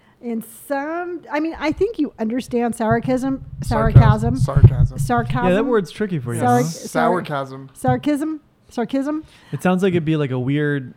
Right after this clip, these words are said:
Speaker 3: tomb in Egypt.
Speaker 1: The sarcasm?
Speaker 3: Yeah.
Speaker 1: Yeah. With, like, a bunch of beetles wa-, running around or something. Like a sarcasm.
Speaker 3: <laughs> What do you think happens in Egypt, Mom? A bunch of beetles, like Scooby-Doo episode. They're just running in and
Speaker 1: <laughs> No,
Speaker 3: out of
Speaker 1: I was
Speaker 3: doors.
Speaker 1: thinking more like the mummy.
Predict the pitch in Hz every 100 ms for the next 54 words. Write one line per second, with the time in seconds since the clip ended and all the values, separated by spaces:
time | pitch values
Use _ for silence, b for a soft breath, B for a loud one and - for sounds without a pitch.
0 | - - 147 147 127 123 120 127 120 113
1 | - _ _ _ _ 208 214 226 220 220
2 | 220 254 247 _ 135 123 220 226 190 190
3 | b b 247 240 214 214 208 196 208 214
4 | 202 226 - 208 214 214 214 220 214 226
5 | 226 226 233 240 220 _ 208 196 - 202
6 | 214 208 113 226 - - 233 269 254 247
7 | 226 175 185 175 113 - 127 147 - -
8 | - _ b b b - 156 127 160 175
9 | 180 147 - - 175 156 147 160 170 180
10 | 185 180 151 135 156 156 156 156 147 143
11 | 143 143 - - 294 294 262 247 240 214
12 | 214 202 208 190